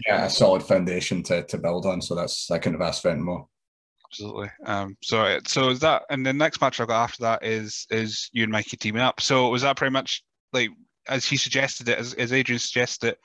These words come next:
Speaker 2: before, before his passing, was that you just, you and Mikey just going, "Right, we're just gonna, we're just gonna do this then. We're gonna"
Speaker 1: Well, we, um, we had, we had tagged together quite a lot in training,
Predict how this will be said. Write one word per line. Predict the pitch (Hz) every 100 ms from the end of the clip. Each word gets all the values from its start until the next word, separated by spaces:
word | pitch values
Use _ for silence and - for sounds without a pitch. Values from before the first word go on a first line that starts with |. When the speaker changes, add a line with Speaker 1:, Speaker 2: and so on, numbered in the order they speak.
| - - _
Speaker 2:
before, | - - 143 127 117 -
before | 127 143
his | 131
passing, | - 120 117 117 110 - - - _
was | - 117
that | 117 -
you | 120
just, | 117 -
you | 120
and | 117
Mikey | 113 110
just | 113
going, | - 110 104 -
"Right, | 135
we're | 120
just | -
gonna, | 120 110 - _ _ _ _ _
we're | 120
just | -
gonna | 104
do | 117
this | 117 104
then. | 104 104 -
We're | 117
gonna" | 107 107 104 -
Speaker 1:
Well, | 147 139 - _ -
we, | 139 139
um, | 139 131 135 123 120 - _ _ _ _ _ _ _ _ _ _
we | 135 131
had, | 127 120
we | 127
had | 123
tagged | 123 131 131
together | 139 147 127
quite | - 113
a | 113
lot | 107
in | 98
training, | 98 104 98 107 110